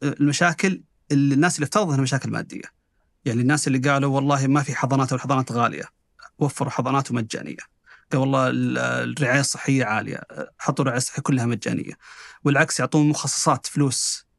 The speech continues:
تمشي للعائلة حسب كم طفل عندهم، وتتزايد بشكل مرة كثير. في دول زي سنغافورة يعطون مكافأة، مكافأة، مكافأة مالية على كل طفل تجيبه، يصل على الطفل الثالث، أتوقع كم قد، آه، طلعنا ذاك اليوم؟ اثناعش، عشرة آلاف، اثناعش آلاف دولار.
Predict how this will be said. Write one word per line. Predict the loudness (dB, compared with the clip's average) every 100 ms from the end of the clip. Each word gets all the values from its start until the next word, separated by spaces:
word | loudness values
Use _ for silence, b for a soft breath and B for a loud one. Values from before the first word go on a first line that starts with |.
| _ _ -14 -2
تمشي | 0 2 0 0
للعائلة | 0 2 2 2 0 0 0 -6 _
حسب | -6 -4 -2 -2
كم | -2
طفل | -2 -4 -6 -4
عندهم، | -6 -6 -12
وتتزايد | -2 0 2 2 2
بشكل | -4 -2 0
مرة | 0 -2
كثير. | -10 -16 -18 B B B -2
في | 2
دول | 2 2
زي | 2
سنغافورة | 0 0 0 0
يعطون | 0 2 2
مكافأة، | 2 0 -4 -8 -16 _ _ _
مكافأة، | -4 -2 0 0 -2 -10 _ -6
مكافأة | 0 0 2
مالية | 2 2 2 2
على | 0
كل | -2 -2
طفل | -4 -6
تجيبه، | -4 -4 -6 _ _ _ _ _ _
يصل | -2 0 0
على | 0
الطفل | -2 -2 -2
الثالث، | -4 -2 0 0 -4
أتوقع | -8 -10 -6 -2
كم | 0
قد، | 0 -4
آه، | -10 -16 -16 -12 -6
طلعنا | -2 0 0
ذاك | -2 -4
اليوم؟ | -6
اثناعش، | -4 -4 -2
عشرة | -4 -2 -2
آلاف، | -2 -4
اثناعش | -10 -8
آلاف | -8 -6
دولار. | -6 -8